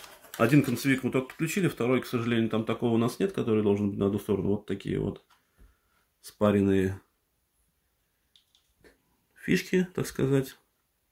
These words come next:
Вот один мы подключили, другой также аналогично. То есть сюда чёрный, сюда зелёный. Итак, подходит плюс у нас по чёрному.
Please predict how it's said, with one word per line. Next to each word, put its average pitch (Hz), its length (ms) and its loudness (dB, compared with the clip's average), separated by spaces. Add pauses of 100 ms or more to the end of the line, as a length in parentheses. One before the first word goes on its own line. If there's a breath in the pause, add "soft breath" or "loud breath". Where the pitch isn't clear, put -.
(920)
Вот 107 160 -4
один 101 220 2
мы 98 80 2
подключили, 165 460 2
другой 113 280 4
также 104 260 2
аналогично. 101 720 0
То 90 80 -8
есть 90 120 -10
сюда - 160 -2
чёрный, 165 380 -2
сюда 107 200 -2
зелёный. 160 560 0 (1200 loud breath)
Итак, - 520 -2 (720 loud breath)
подходит 110 480 0
плюс 113 220 4
у 107 40 6
нас 95 80 4
по - 160 2
чёрному. 196 600 6